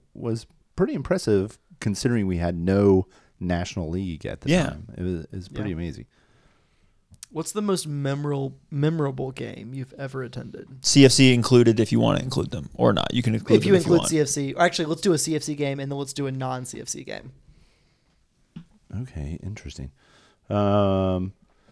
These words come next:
Speaker 1: most memorable.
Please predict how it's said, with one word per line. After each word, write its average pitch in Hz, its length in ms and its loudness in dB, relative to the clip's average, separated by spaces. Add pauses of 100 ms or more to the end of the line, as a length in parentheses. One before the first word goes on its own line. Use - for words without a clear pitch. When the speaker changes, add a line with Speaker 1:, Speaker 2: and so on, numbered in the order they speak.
(1400)
Speaker 1:
most 123 600 0
memorable. 120 720 -4